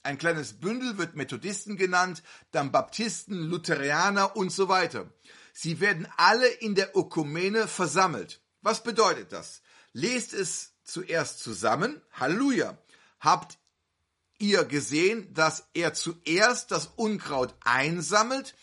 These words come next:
Er trennt es vom Weizen. Matthäus dreizehn vierundzwanzig. Bindet es im Bündel, um es zu verbrennen. Sie müssen alle mit dem Gerüchten Gottes verbrannt werden, wegen der Zwietracht, die sie unter die Menschen gesät haben.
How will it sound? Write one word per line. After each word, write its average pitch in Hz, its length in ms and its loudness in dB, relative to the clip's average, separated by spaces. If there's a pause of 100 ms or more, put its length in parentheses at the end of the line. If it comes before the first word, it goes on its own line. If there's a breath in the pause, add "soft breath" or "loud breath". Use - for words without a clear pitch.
(380 loud breath)
Er 240 240 2
trennt 185 320 0
es 214 120 -2
vom 247 200 2
Weizen. 247 580 4 (200)
Matthäus 151 560 -2
dreizehn 127 500 -2
vierundzwanzig. 202 840 -2 (440 loud breath)
Bindet 220 360 -2
es - 160 -6
im 135 240 -4
Bündel, 196 420 0 (120)
um 220 220 2
es 226 280 -2
zu 214 120 -6
verbrennen. 214 680 -2 (120)
Sie 175 200 -8
müssen 170 440 -2
alle 202 460 2
mit 165 220 -4
dem 147 180 -4
Gerüchten 185 760 -4
Gottes 147 360 -2
verbrannt 143 580 -2
werden, 160 400 0 (260 loud breath)
wegen 202 320 0
der 160 160 -2
Zwietracht, 180 840 -2
die 226 180 -2
sie 220 220 -8 (100)
unter 220 360 0
die 160 120 -6
Menschen 180 560 -4
gesät 139 540 -4
haben. 110 380 4